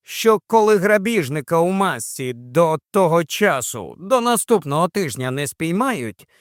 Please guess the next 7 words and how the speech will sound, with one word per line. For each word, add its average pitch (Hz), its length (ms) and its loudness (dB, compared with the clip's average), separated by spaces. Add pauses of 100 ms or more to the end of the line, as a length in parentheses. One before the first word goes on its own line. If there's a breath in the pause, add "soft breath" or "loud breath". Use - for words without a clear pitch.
(380 soft breath)
то 240 180 4
у 240 60 -4
прийдешній 208 680 0
тиждень 233 600 -2
Кеклі 226 560 0
наготує 196 800 2
гроші 196 760 0